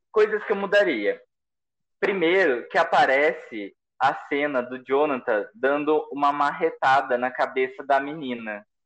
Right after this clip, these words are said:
Então aparece o rosto dela desconfigurando.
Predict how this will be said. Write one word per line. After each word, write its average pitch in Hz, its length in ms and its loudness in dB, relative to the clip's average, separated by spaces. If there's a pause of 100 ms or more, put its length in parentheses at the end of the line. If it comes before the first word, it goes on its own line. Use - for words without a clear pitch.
(420)
Então 135 260 -2
aparece 156 640 2
o 139 60 0
rosto 135 380 -4
dela 127 280 2
desconfigurando. 135 1120 -4